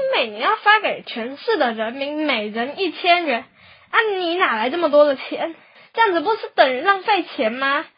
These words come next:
而你搭乘大众运输工具的钱又是免费的，税从哪里来？你是要怎么给这么多钱？如果你营养午餐全部免费的话，你又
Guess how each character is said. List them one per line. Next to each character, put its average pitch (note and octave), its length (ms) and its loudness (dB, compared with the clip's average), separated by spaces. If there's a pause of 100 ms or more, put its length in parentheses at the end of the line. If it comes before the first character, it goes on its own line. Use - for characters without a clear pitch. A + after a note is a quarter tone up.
(200)
而 F#4 140 2
你 G4+ 220 -2
搭 G4 220 4
乘 D4+ 260 -2 (280)
大 E4 220 4
众 F#4 220 2
运 F4+ 200 0
输 D#4+ 280 -2
工 E4+ 260 2
具 F4 180 -2
的 B3+ 120 -8
钱 B3 360 -6 (100)
又 G#4 160 6
是 G4 100 0
免 F4+ 260 2
费 D4 180 6
的， C#4+ 120 -6 (440)
税 G#4+ 300 4
从 B3+ 200 -4
哪 C#4+ 180 2
里 D4 140 -4
来？ A#3 280 -6 (200)
你 C#4+ 120 -6
是 A4+ 100 -2
要 A#4+ 120 8
怎 E4+ 100 -6
么 B3 100 -6
给 A#3 180 -4
这 F4+ 80 -8
么 F4+ 120 -4
多 D4 180 4
钱？ D4+ 340 -8 (240)
如 F#4 80 -8
果 A#4 100 2 (120)
你 C#4+ 140 -6
营 C#4+ 140 -8
养 G#4+ 200 -6
午 C4 100 -6
餐 F4+ 220 -10
全 D4+ 180 -6
部 G#4+ 140 -2
免 C#4+ 280 -6
费 G#4 260 0
的 D#4 100 -2
话， F4 300 -2 (520)
你 C#4+ 120 -12
又 A4 120 -6